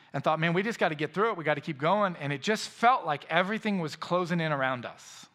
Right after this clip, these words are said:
And then eventually I saw some taillights. And we slowly made our way, caught up to this,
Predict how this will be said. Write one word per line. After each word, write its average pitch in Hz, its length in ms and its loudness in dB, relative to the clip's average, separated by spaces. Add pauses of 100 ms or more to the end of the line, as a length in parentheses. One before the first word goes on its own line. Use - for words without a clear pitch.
(840)
And 135 120 -4
then 135 80 -8
eventually 196 580 0
I 131 60 -4
saw 160 220 0
some 147 200 -10
taillights. 131 680 -8 (960)
And 131 100 -12
we 113 60 -10
slowly 196 400 2
made 190 160 2
our 175 120 4
way, 151 340 0 (200)
caught 160 240 2
up 165 160 -2
to 156 100 -10
this, 139 380 -8